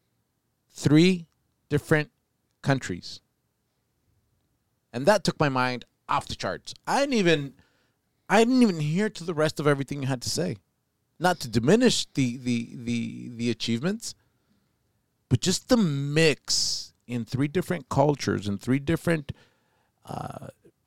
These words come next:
ways of living, ways of thinking, ways of acting, ways of expecting, ways of giving, ways of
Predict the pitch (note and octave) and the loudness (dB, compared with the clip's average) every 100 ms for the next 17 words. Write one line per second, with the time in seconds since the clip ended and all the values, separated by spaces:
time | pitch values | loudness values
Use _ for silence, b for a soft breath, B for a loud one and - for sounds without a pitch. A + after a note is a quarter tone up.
0 | _ G#2 A#2 D#3 C#3+ A#2 G2 G#2 B2 B2 | _ -4 2 2 4 2 2 4 4 4
1 | A2 F#2 F#2+ A#2+ C3 B2+ - - C3+ - | 0 0 -2 -2 -2 -4 -4 -6 -6 -6
2 | G2+ F2+ F#2+ B2+ C3+ A2 A2+ D3+ - G#2+ | -10 -8 -6 -4 -4 0 0 0 -4 -8
3 | F2+ F#2 C#3 D3 C3 - - C3 - G#2+ | -4 0 0 0 -2 -6 -2 -2 -2 -8
4 | F#2 A#2 C#3+ C#3+ G2+ A2+ C3+ G#2+ G2 E3 | -4 -2 0 0 2 2 2 0 2 2
5 | F#3+ D3 | 2 -2